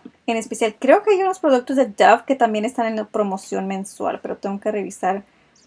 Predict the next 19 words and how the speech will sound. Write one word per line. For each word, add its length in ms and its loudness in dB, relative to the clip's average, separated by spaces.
Así 160 -2
que 120 8
revisen 280 6
las 100 2
etiquetas. 520 0
Pueden 300 4
compartir 560 0
en 80 -2
los 120 0
mensajes 560 -4
qué 140 -4
nuevas 340 0
ofertas 460 -4
han 400 -4
encontrado 500 -4
ustedes 460 -6
en 200 -6
Rite 220 2
Aid 100 4